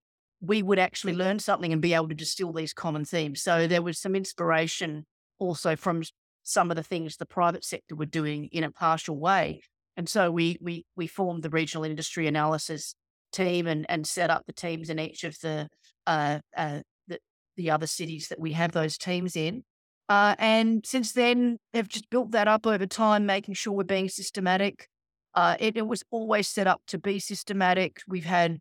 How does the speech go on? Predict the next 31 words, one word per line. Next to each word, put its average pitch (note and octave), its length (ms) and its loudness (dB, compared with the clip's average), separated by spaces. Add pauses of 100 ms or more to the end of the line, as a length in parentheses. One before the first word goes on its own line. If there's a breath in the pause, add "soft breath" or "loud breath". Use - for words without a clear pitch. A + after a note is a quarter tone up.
you F3+ 140 -2
know, - 60 0
a F3+ 60 2
long F#3 360 2
period F3+ 340 2
of D#3+ 120 0 (320 loud breath)
recording, F#3+ 960 0 (340)
you F3+ 160 0
know, D#3+ 120 2
a F#3+ 80 2
record G3 460 0
of D#3+ 100 -4
those F3 240 4
interviews F#3+ 640 -2
so F3 220 4
that E3 140 -2
we, F3 280 -2
we've E3+ 200 -6
got F#3 220 2
that F3 180 2
detail, F3+ 400 0
we've D#3+ 120 -4
got F3 240 0
that F3 180 0
common E3+ 360 -4
theme. E3 460 -2 (340)
And G#3+ 160 6
in A3 100 4
fact, G#3+ 260 2
we've G3 220 -2
got, G3+ 280 6